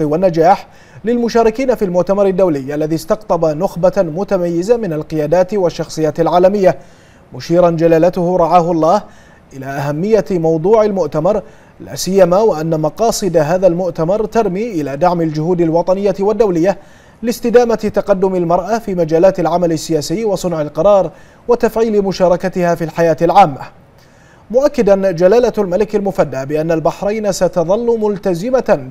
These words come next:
بخططها أو بخطها المتزن في الانفتاح على التجارب العالمية للبناء على ما تبذله من جهود وبما يراعي الخصوصية الوطنية.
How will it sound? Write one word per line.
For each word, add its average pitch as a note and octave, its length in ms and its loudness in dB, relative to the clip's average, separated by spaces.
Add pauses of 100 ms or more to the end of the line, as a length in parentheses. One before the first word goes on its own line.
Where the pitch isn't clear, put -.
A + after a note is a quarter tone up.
بخططها D#3+ 880 -4 (300)
أو C#3+ 120 -8
بخطها D3+ 520 -4
المتزن D3+ 640 -2 (400)
في C#4 100 -2
الانفتاح A#3 540 2
على F#3 300 2
التجارب F3+ 560 0
العالمية E3+ 640 0 (400)
للبناء G3+ 540 0
على F3+ 280 2
ما E3+ 100 0
تبذله E3+ 600 -2
من F3+ 180 -4
جهود G3 380 0 (500)
وبما D#3+ 360 0
يراعي F#3 420 4
الخصوصية E3 760 -2
الوطنية. D3+ 560 0